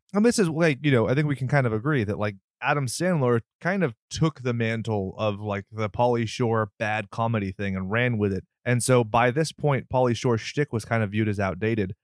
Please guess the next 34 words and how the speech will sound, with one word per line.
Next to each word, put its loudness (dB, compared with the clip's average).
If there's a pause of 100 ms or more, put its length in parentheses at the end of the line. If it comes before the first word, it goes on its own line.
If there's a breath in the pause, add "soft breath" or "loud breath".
(120)
And 2 (260)
apparently 0
he -2
claims 0
that -2
he 0
was 0
gonna -2
be 0
doing 0
another 0
movie 2 (200)
for 4
another 2
company 0 (180)
where 2
he 2
was -2
in, -8
like, -6
it -6
was -4
set 0
in -6
Europe 2
and -2
he 0
was -4
this -12
different -4
thing. 0 (180)
And -2
apparently 2
Disney 2